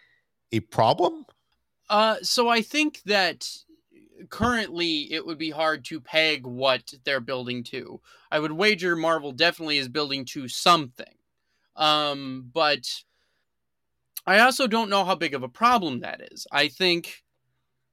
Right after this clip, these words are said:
Speaker 2: Phase one, yes, you were clearly building to Avengers. Phase two, less of that. And Phase three, most definitely straight up leading to Infinity War and Endgame. But, but I think that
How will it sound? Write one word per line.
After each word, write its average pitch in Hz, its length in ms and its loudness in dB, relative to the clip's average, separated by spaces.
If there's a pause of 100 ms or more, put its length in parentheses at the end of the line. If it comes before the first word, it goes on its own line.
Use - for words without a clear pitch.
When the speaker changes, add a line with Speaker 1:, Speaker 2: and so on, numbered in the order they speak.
(440)
Speaker 2:
Phase 190 380 6
one, 180 300 2
yes, 160 260 2
you 160 80 -6
were 147 140 -2
clearly 160 340 -2
building 135 360 -2
to 143 160 -6
Avengers. 123 540 -6 (720)
Phase 175 420 2
two, 247 600 0 (1400)
less 196 480 4
of 131 280 -8
that. 127 440 -2 (960)
And 160 240 0
Phase 185 360 2
three, 175 300 -2
most 160 320 -2
definitely 151 460 0
straight 143 320 0
up 131 160 0
leading 131 300 -6
to 135 140 -10
Infinity 127 420 -6
War 123 180 -6
and 123 80 -6
Endgame. 143 420 -2
But, 151 280 0 (1600)
but 208 180 8
I 208 120 6
think 262 340 -2
that 196 280 0